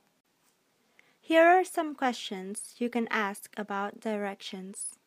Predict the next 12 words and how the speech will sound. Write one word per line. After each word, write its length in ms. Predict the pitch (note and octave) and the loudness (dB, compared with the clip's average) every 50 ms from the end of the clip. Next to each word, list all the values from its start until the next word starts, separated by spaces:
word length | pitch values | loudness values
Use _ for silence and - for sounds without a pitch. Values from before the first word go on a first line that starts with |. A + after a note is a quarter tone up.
| _ _ _ _ _ _ _ _ _ _ _ _ _ _ _ _ _ _ | _ _ _ _ _ _ _ _ _ _ _ _ _ _ _ _ _ _
Can 180 | - C#4+ C#4 C#4+ | -4 -2 0 0
you 80 | D4 D4 | -2 -2
please 360 | - F4 F4 F4+ F4+ - - | -2 0 2 2 0 0 -2
tell 240 | - D#4 C4+ B3 A#3 | 0 2 2 2 2
me 200 | A3+ A3 A3 A#3 | 2 0 0 -2
how 280 | A3+ - - A3+ G#3+ | -2 -4 -2 -2 -2
I 140 | G#3+ G#3+ A3 | -2 -4 -6
can 240 | A3 - A#3 A3+ A3+ | -8 -6 -6 -6 -4
get 340 | A3+ A3+ G#3 F#3+ - _ - | -4 -4 -6 -6 -8 _ -12
to 160 | - - A3 A3+ | -10 -8 -6 -6
Oxford 420 | A#3+ - - - - G#3+ G3 F#3+ | -8 -8 -12 -12 -10 -10 -10 -10
Street? 380 | - - - F#3+ F3+ F3 G3+ | -10 -12 -10 -10 -10 -10 -12